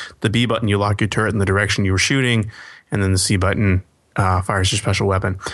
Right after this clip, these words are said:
But it's a really solid, really cool shooter that I, I had,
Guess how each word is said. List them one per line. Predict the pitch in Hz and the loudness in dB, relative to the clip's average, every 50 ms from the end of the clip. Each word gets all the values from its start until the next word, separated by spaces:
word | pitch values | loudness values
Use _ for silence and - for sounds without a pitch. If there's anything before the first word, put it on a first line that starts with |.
| - - - - - _ - | -10 -10 -12 -12 -10 _ -4
But | 127 135 - | -4 -2 0
it's | - 139 139 - | 0 -2 0 0
a | 151 139 | 0 2
really | 131 127 127 127 139 156 165 143 120 110 107 107 107 107 107 - | 2 2 2 2 2 2 2 2 2 2 2 0 0 -2 -4 -6
solid, | - - - - - 127 120 120 113 107 101 95 95 - | -4 -4 -2 -2 0 0 2 2 2 0 0 -2 -2 -2
really | - 117 113 113 120 120 113 107 104 104 104 | -2 -2 0 0 2 2 0 0 0 -2 -2
cool | - - 131 117 104 95 95 92 | -2 -2 0 0 2 2 0 0
shooter | - - - - 139 127 110 101 95 | -2 -2 -2 0 0 0 0 0 0
that | 92 95 92 92 98 98 98 - | 2 2 2 0 0 -2 -4 -4
I, | - 110 107 - - 101 | -2 -2 -2 0 0 0
I | 104 | 2
had, | 98 90 101 92 92 92 95 | 2 2 2 2 0 0 -2